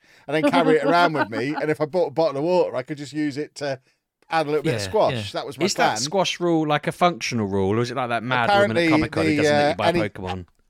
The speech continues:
Speaker 1: any acidic beverage will corrode the inside of it. So it,
Speaker 2: Huh.
Speaker 1: it specifically mentions fruit juices and cordials as things
Speaker 3: Does
Speaker 1: you
Speaker 3: it
Speaker 1: shouldn't
Speaker 3: come with
Speaker 1: put in a hip
Speaker 3: litmus
Speaker 1: flask.
Speaker 3: paper so you could test your drink before you put it in there?
Speaker 1: No, it just lists the drinks you shouldn't put in it.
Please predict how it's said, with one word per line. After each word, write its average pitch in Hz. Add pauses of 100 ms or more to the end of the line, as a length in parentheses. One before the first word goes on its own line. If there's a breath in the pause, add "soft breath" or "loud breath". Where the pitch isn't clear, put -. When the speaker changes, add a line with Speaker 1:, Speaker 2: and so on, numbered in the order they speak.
(140)
Speaker 1:
any 175
acidic 156
beverage 127
will 123 (340)
corrode 127
the 120
inside 120
of 98
it. 92
So 110 (400 soft breath)
it, -
Speaker 2:
Huh. 302
Speaker 1:
it 95
specifically 135
mentions 120
fruit -
juices 117
and 107
cordials 95
as 101
things 107
Speaker 3:
Does -
Speaker 1:
you 202
Speaker 3:
it -
Speaker 1:
shouldn't -
Speaker 3:
come 202
with 190
Speaker 1:
put 208
in 214
a 190
hip 120
Speaker 3:
litmus 135
Speaker 1:
flask. 92
Speaker 3:
paper 120
so -
you 175
could 160
test -
your 160
drink 151
before -
you 143
put 165
it 160
in 131
there? 123 (680)
Speaker 1:
No, 147
it 98
just -
lists -
the -
drinks 123
you 131
shouldn't 127
put -
in 160
it. 92